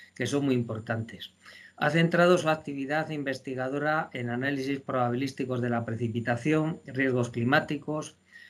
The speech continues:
análisis sinóptico, clima urbano y variabilidad y cambio climático. Ha publicado veinticinco libros y más de trescientos artículos, ha dirigido treinta tesis doctorales y ha participado en varios proyectos de investigación internacionales.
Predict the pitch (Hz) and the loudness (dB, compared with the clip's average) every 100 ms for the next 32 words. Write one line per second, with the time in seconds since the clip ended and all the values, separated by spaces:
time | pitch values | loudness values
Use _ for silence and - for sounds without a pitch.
0 | - - 131 139 135 139 120 123 147 147 | -16 -6 0 2 2 0 -4 -2 -4 -2
1 | 160 - 151 156 - 131 135 120 120 147 | -6 -4 -6 -6 -4 -2 0 -2 2 2
2 | 151 156 - 123 123 117 113 117 117 147 | 2 -2 -4 -4 -2 -2 -2 0 2 2
3 | 151 127 127 123 117 113 110 107 - - | 2 -4 -4 -2 -2 -4 -6 -8 -10 -20
4 | _ _ _ - - - - 143 147 175 | _ _ _ -20 -20 -20 -2 0 4 4
5 | 160 143 147 139 131 123 120 143 135 123 | 4 4 4 4 0 -2 -4 -4 -4 -2
6 | 127 147 147 160 - - 127 127 139 127 | 0 0 2 0 -2 -4 -2 0 0 -2
7 | 120 113 127 123 120 117 117 113 156 - | -4 -4 -2 -2 -2 -4 -4 -2 -4 -2
8 | 156 160 165 - - - - - _ 135 | -2 0 -2 -6 -20 -20 -20 -20 _ 2
9 | 156 147 135 151 143 131 139 131 127 123 | 4 2 0 0 2 2 0 2 0 0
10 | 123 123 117 117 - 127 147 156 151 135 | -2 -2 -2 -4 0 2 2 2 0 -2
11 | 135 147 127 131 127 120 123 135 127 120 | 0 0 0 -2 -2 2 2 2 0 0
12 | 127 123 117 120 123 123 135 120 113 113 | 0 -2 -4 -2 -2 -2 -4 -2 -4 -4
13 | 113 - 120 117 127 131 123 120 117 107 | -4 -4 -2 0 2 0 0 0 0 -2
14 | 113 110 101 92 - | -2 -2 -4 -6 -14